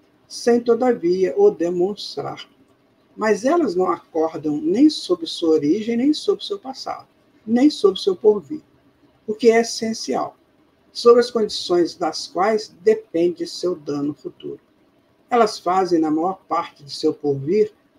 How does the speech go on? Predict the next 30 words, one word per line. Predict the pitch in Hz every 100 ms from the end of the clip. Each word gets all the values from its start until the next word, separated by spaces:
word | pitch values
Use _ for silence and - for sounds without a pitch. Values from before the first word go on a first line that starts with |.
| -
um | 247
quadro | 254 - 165 160 147 -
imposto | 208 226 - 160 156 - - 180
à | 208
crença | - - 175 254 277 -
de | -
seus | 170 160
adeptos | 156 139 196 302 - - - _ _ _ _
que | 208
só | - 254
pode | - 170 165
ser | - 202 220
aceito | 254 - 190 427 -
pela | 233 262
fé | - 269
cega. | 262 - 233 110 208 _ _ _ _ _ _ _
Mas | 190 202
não | 294 349
pode | 339 392 403
suportar | 233 - 180 -
um | 165
exame | 156 151 151
sério. | 151 - 139 139 -
Isso | -
é, | 359
gente, | 302 190 247 254
isso | 214 -
é | - _ _ _ _
complexo | 233 - 160 190 208 -
demais. | 156 143 135 160 165